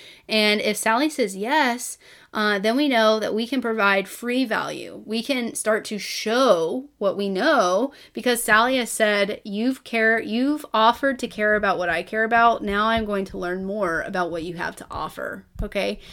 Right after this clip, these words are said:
People only care how much you know and they know how much you care. I think that's a, a Maya Angelou quote or something like that.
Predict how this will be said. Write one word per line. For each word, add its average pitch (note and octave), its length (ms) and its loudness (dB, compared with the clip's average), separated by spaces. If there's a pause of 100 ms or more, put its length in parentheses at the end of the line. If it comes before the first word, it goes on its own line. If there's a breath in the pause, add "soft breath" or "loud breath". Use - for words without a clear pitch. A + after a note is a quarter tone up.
(180 loud breath)
People C4+ 240 2
only C4+ 320 2
care A3+ 420 2
how A3+ 120 -2
much A3 200 -2
you G#3 60 -6
know F3+ 340 0
and G#3 80 -4
they F#3+ 80 -2
know F3+ 160 -4
how F#3 140 -4
much E3+ 180 -6
you - 80 -12
care. E3 320 -2
I F3+ 80 -2
think G3+ 140 -10
that's G3+ 160 -8
a, G3 380 -4
a G3 120 -6
Maya G3 300 -4
Angelou F#3+ 460 -8
quote F#3+ 280 -6
or F#3 80 -6
something G#3 260 -10
like F#3 180 -8
that. G3+ 260 -6